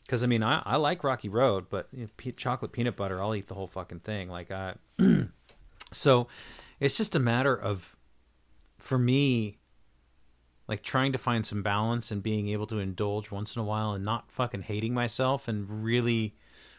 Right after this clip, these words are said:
really giving myself credit for all the other good stuff that I do in case I go, "Oh man, why did I eat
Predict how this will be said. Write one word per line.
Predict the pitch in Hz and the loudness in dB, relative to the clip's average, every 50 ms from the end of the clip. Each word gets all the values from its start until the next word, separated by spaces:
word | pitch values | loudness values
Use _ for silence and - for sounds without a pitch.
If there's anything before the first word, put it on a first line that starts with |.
| _ _ | _ _
really | 120 113 113 123 143 151 165 170 160 147 143 131 123 120 117 113 - - - - _ _ _ _ _ _ _ - _ - 135 - _ _ - - _ _ _ _ _ _ _ - _ _ _ 123 113 | -8 -6 -4 0 2 6 6 8 8 8 8 6 6 4 2 0 -4 -10 -20 -20 _ _ _ _ _ _ _ -20 _ -20 -20 -20 _ _ -20 -20 _ _ _ _ _ _ _ -20 _ _ _ -10 0
giving | 107 139 123 135 135 | 0 2 2 4 2
myself | 131 120 110 - - 120 110 - - | 2 2 0 0 0 0 0 -2 0
credit | - 127 113 110 | 0 0 0 0
for | - - 113 107 | -2 -2 0 0
all | 110 | 0
the | 107 113 - - | 0 -2 -2 -2
other | 120 131 127 120 107 | 0 2 2 2 2
good | 101 110 101 - | 0 -2 -2 -2
stuff | - - 113 101 - - | -4 -2 -2 -4 -2 -4
that | 110 98 | -4 -2
I | 98 95 | -2 -2
do | 98 95 110 110 107 95 | -2 0 2 2 2 2
in | 95 98 | 0 -4
case | - - 107 101 95 - - 104 | -4 -2 -2 -2 -2 -2 -4 -6
I | |
go, | 95 92 95 95 | -6 -4 -4 -4
"Oh | - 113 113 110 104 | -4 -2 -2 -2 -2
man, | 98 104 107 107 104 101 98 | 0 -2 -2 -2 -2 -2 -4
why | 95 98 104 | -4 -4 -6
did | 104 104 101 | -6 -6 -6
I | 104 101 101 | -6 -6 -4
eat | 104 101 98 - | -4 -4 -6 -8